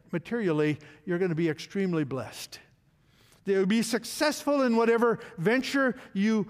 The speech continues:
undertake. But dear people, God's word, not here or in any other place that I know,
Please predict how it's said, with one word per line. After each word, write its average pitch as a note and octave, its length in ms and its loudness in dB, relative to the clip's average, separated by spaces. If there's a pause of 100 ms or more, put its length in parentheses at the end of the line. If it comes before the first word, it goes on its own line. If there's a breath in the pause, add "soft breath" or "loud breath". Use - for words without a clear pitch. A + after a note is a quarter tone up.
(120)
undertake. E3+ 920 -2 (1800 soft breath)
But F3+ 140 -6
dear A3+ 100 0
people, F#3 500 -2 (600)
God's F3+ 320 -2
word, E3 400 -2
not C#3+ 240 -4
here A#3 340 -4
or C#3+ 240 -4
in D3 100 -4
any G3 200 0
other G#3+ 120 0
place G3 280 -4
that D3 160 -6
I F#3+ 160 -2
know, A2+ 400 -6